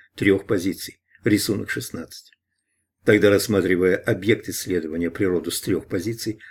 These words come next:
как физическую Вселенную, как информационную Вселенную, как семантическую, структурную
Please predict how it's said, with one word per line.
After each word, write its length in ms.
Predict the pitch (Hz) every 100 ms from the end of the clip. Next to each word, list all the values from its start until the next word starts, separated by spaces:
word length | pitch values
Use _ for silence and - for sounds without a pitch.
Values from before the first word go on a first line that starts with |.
| -
как 300 | - 110 - _ -
физическую 800 | 185 135 90 - 107 - 110
Вселенную, 520 | 104 110 107 104 107 113 _ _ _
как 300 | - 107 - - _
информационную 1000 | - 160 - 151 147 - 110 90 87 87 95
Вселенную, 560 | - 104 101 104 107 - _ _
как 320 | - 104 101 - _
семантическую, 1300 | - - 165 160 147 - 113 - - - - 117 120
структурную 920 | - - 90 - - 82 85 90 110